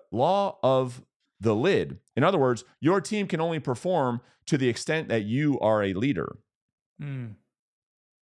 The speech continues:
Speaker 1: And it's the mirror. Like, you have to look in the mirror first. Like, if you're not happy with the results someone's getting that you've hired, the first question is, "What am I not doing? What is my responsibility in this, in this?" It's really easy.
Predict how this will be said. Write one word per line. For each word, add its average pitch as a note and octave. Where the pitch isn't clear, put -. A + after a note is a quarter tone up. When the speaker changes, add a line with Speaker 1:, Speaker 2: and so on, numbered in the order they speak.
Speaker 1:
And B2+
it's B2+
the B2
mirror. A#2+
Like, F#2+
you C#3+
have D#3
to C#3
look D3
in C3
the A2+
mirror B2+
first. G#2
Like, G2
if G2
you're D#3+
not F#3
happy C#3+
with C3+
the A#2
results G#2+
someone's A#2
getting B2+
that F#2+
you've A2+
hired, B2+
the G#2
first G3+
question B2+
is, G#2
"What B2+
am C3
I A2+
not F#2
doing? D#2+
What B2+
is G#2+
my G#2+
responsibility G2
in D#2+
this, B1+
in F#2+
this?" D#2+
It's A#2
really F3+
easy. C#3+